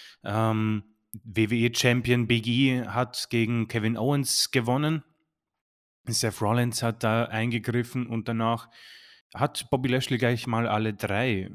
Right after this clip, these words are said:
äh, Superstars weggefrühstückt. Ich hab da in dem Moment auch geglaubt, dass man noch Bobby Lashley in dieses Match booken möchte und ein Fatal Four-Way-Match draus macht. Ich persönlich glaube immer noch dran, dass wir ein Fatal Four-Way bekommen.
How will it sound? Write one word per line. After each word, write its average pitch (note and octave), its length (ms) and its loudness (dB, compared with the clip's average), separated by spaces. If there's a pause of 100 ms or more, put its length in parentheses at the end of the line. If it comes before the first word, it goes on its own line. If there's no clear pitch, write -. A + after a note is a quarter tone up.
äh, F#2+ 80 -6
Superstars G2 580 -4
weggefrühstückt. G#2 680 -6
Ich G#2+ 160 -6
hab - 280 -6
da D#3 520 -2
in A#2+ 160 -2
dem B2+ 100 0
Moment B2+ 300 -2
auch A#2+ 180 -2
geglaubt, A#2 500 0
dass A2+ 200 -2
man A2 260 0
noch A2 200 0
Bobby G#2+ 340 2
Lashley G#2 500 0
in C#3+ 320 -2
dieses F#2+ 320 -6
Match G2 300 -6 (100)
booken G#2+ 460 -2
möchte G#2 480 -4 (540)
und G#2+ 120 -4
ein G#2+ 140 -2
Fatal A2+ 320 -2
Four-Way-Match C3 720 0
draus C#3 300 -2
macht. D3 200 -2
Ich - 180 -10 (100)
persönlich A2 400 -2
glaube A2+ 240 0
immer B2+ 340 2
noch A#2+ 220 0
dran, D3+ 400 0 (500)
dass A#2+ 220 -4
wir C3+ 80 4
ein C3+ 60 2
Fatal C3 360 0
Four-Way C3+ 380 4
bekommen. C#3 480 0